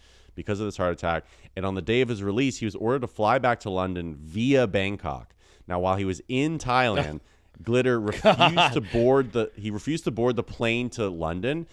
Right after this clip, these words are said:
Speaker 1: and instead he was just hanging out in the airport lounge, claiming he was a free man. It's, like, basically, like, "I'm in, like, a non-legal jurisdiction,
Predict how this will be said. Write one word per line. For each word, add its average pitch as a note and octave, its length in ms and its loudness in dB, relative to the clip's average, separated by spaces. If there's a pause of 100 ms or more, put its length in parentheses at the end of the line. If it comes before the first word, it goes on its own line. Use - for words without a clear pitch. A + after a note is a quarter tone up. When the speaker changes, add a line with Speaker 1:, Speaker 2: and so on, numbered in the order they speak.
(240)
Speaker 1:
and - 100 -6
instead B2 240 0
he A#2+ 120 -2
was A#2 220 0
just - 280 -10 (140)
hanging B2 440 -2
out A2 220 2
in G#2 80 -2
the F#2+ 120 -4
airport G#2 680 -2
lounge, E2 560 -4
claiming G2+ 400 -2
he G#2 60 -2
was F2+ 160 -4
a F2 40 -4
free F#2 300 -8
man. D#2+ 300 -8
It's, G2 180 -10
like, G#2 160 -2
basically, G#2 400 -2
like, F2+ 140 -2
"I'm A2 180 0
in, A2+ 100 0
like, G#2 200 0
a G#2 120 2
non-legal G2 1500 -2
jurisdiction, G2 1000 -2